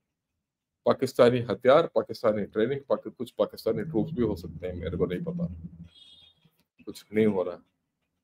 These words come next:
तो इस हालत में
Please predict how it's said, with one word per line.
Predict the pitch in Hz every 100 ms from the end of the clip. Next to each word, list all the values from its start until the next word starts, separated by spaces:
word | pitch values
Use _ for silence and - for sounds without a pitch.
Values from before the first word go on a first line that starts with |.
| _ _ _ _
तो | 185 226 247 - - _ _ _ -
इस | 247 -
हालत | 175 208 208
में | 170 127 160 156